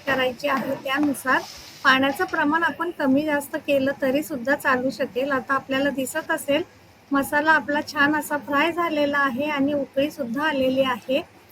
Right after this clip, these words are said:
आता येथे मी तीन ते चार चमचे मिल्क क्रीम टाकून घेतलेली आहे. ही सुद्धा ऑप्शनल आहे, परंतु टाकल्यामुळे भाजी फार छान क्रीमी मलाईदार अशी बनते. जी अंडी आपण फ्राय करून घेतली होती ती सुद्धा एक एक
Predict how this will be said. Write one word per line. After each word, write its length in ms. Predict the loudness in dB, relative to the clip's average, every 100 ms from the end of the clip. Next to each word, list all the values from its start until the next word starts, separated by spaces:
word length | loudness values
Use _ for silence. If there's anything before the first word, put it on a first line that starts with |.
| -10 -8
आता 200 | -2 0
येथे 300 | 2 2 0
मी 160 | -2 -2
तीन 180 | 0 2
ते 140 | 0 -6
चार 300 | 2 4 2
चमचे 460 | 0 -2 -2 -2
मिल्क 280 | 0 0 0 -6
क्रीम 180 | -4 -2 0
टाकून 360 | 0 0 -2 0
घेतलेली 480 | -2 2 2 4
आहे. 300 | 2 0 -2
ही 200 | -2 0 0
सुद्धा 360 | -4 -4 2
ऑप्शनल 580 | 4 2 -2 -4 -2 2
आहे, 320 | 2 2 -2 -2 -12 -20 -10 -2
परंतु 380 | 0 0 -2 2
टाकल्यामुळे 680 | 4 4 4 0 2 2 2 0
भाजी 340 | 0 0 -2
फार 240 | -2 0 0 -2
छान 340 | 0 2 4 2 -4 -20 -20 -4
क्रीमी 340 | 2 4 4 4
मलाईदार 600 | 4 4 4 4 2 2
अशी 260 | -2 -4
बनते. 440 | 0 0 -2 -2 -2 -4 -12 -14 -16 -6
जी 100 | 2
अंडी 380 | 4 4 4 2
आपण 300 | -2 -2 -6 -2
फ्राय 240 | 2 2 2
करून 360 | 2 2 2
घेतली 360 | 0 -2 0 2
होती 260 | 0 -2 -6
ती 180 | -6
सुद्धा 340 | -6 -6 -4 -2
एक 200 | 0
एक 100 | 0